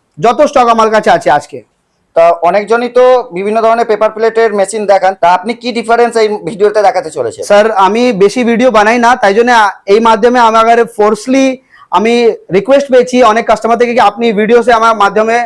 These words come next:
Speaker 1: হিসাবে, আহ, বোঝাতে জন্য আপনি একটু চেষ্টা করুন, যেহেতু আমরা ক্লিয়ার ইন্ডিকেশন পাই। কেন অনেক ভিডিওতে ওরা বুঝতে পারে না কি জিনিস সম্বন্ধে আপনার আর ওনার ডিফারেন্সটা কি হয়।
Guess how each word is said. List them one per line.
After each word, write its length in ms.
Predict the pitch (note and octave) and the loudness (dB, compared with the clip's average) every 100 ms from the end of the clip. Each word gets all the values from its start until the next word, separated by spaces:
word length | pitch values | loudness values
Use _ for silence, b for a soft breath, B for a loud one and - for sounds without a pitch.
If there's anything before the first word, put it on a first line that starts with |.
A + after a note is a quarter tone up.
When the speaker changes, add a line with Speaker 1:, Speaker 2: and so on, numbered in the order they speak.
| - _ _ | -6 _ _
Speaker 1:
হিসাবে, 260 | F3+ A3+ A#3+ | -4 0 2
আহ, 420 | B3 - E3+ E3+ | 2 0 2 2
বোঝাতে 340 | E3 G3 G#3 B3 | 4 2 2 2
জন্য 180 | B3 A#3+ | 0 2
আপনি 240 | A#3 G#3+ A#3 | 0 0 -4
একটু 140 | G#3+ | -4
চেষ্টা 320 | A#3+ A3 G#3 B3 | -2 -4 -2 0
করুন, 320 | A3+ B3 D#4 b b | 0 0 -4 b b
যেহেতু 200 | F#3 A3 | -2 0
আমরা 220 | B3 A#3 C4 | 2 2 0
ক্লিয়ার 380 | - A#3+ C#4 D4 | 0 2 2 2
ইন্ডিকেশন 460 | A3+ A#3 A#3+ B3 B3 | 0 0 0 0 -2
পাই। 280 | G3+ D3+ B2 | 0 -2 -2
কেন 120 | G3+ A#3 | 0 2
অনেক 420 | A3 G#3 A#3 G#3+ | 2 2 0 -2
ভিডিওতে 280 | A3+ B3 A#3+ | 2 2 4
ওরা 140 | A#3 | 2
বুঝতে 280 | G3 A3+ B3 | 0 -2 0
পারে 180 | A#3 A3 | 2 0
না 120 | A#3 B3+ b b - | 0 -2 b b -8
কি 60 | G3 | -2
জিনিস 260 | A3+ A#3+ A3 A#3+ A3+ | 0 0 0 -2 0
সম্বন্ধে 340 | A3 A3+ A#3 | 0 0 2
আপনার 360 | G#3+ G3 A#3+ B3 | 2 2 2 4
আর 140 | A3+ A3 | 2 2
ওনার 260 | G#3 A3+ G#3 | 0 0 -2
ডিফারেন্সটা 400 | G#3+ A#3+ B3+ A#3 | -2 -2 0 -2
কি 180 | A3+ | 0
হয়। 220 | G3+ D3+ | 0 0